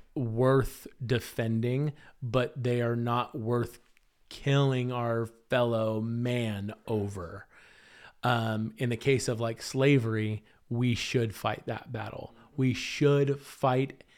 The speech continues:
and defend people who are having their life robbed of them. Um, so, so I think it's a conditional. I think the Lord understands we live in an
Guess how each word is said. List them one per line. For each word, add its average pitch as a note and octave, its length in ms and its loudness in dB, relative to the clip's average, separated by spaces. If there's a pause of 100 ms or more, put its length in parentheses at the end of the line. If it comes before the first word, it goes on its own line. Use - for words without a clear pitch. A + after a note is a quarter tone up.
(400)
and A#2+ 180 -2
defend A#2+ 680 -2
people A#2 380 -2
who B2 160 -4
are A#2 80 -4
having A#2 500 -4
their A#2 200 -2
life G#2+ 400 -4
robbed G#2+ 340 -4
of G#2+ 160 -8
them. G#2 340 -8 (580)
Um, G#2+ 460 -4 (140)
so, A2+ 520 -2 (260)
so B2 420 0
I A#2 100 0
think B2 300 -2
it's A#2 160 -4
a A2+ 60 -6
conditional. B2 920 -2 (260)
I A#2 100 -2
think A#2 220 -6
the A2+ 100 -8
Lord G#2 240 -6
understands B2 720 -2
we B2+ 100 2
live B2+ 180 2
in B2+ 80 2
an B2 160 0